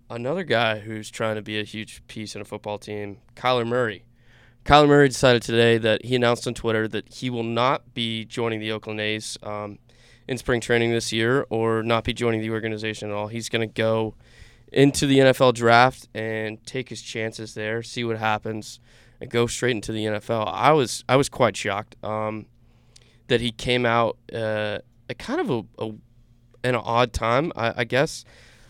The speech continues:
I mean, it's a little later than I thought he would have made his decision, seeing that pitchers and catchers reported for most M L B teams today. So spring training's rolling. It's starting next week.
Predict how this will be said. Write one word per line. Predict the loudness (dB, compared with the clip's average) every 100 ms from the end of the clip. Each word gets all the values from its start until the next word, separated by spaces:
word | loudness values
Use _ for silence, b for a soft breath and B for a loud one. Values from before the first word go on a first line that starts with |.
| -2
I |
mean, | 2 2
it's | 2 -2
a |
little | 0 2 2 2
later | 0 0 0 0
than | -2
I | -2
thought | -2 -2 -2
he | -4 -12
would | -6 -4
have |
made | -4 -6
his | -8
decision, | -12 -10 -8 -6
seeing | -8 -6 -4 -4
that | -6 -10 _ -12
pitchers | -10 -8 -10
and | -6
catchers | -4 -4 -6 -12
reported | -8 -4 -4 -6
for | -6 -6 -6 -10 b b b 0
most | 0 0
M | -2
L | -2
B | -4
teams | -6 -6 -6 -8
today. | -8 -4 0 0 -2 -8 -10
So | -6
spring | -2 0 0
training's | 2 2 0 -4
rolling. | -2 -2 -2
It's | -4 0
starting | 2 2 0
next | -2 -6
week. | -10 -10